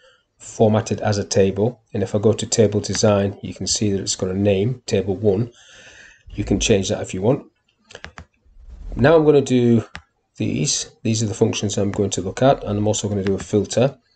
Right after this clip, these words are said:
So standard deviation population, that is the deviation of the whole population.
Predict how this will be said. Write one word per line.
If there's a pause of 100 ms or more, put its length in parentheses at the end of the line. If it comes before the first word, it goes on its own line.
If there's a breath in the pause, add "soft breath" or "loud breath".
(320 soft breath)
So
standard
deviation
population,
that
is
the
deviation
of
the
whole
population.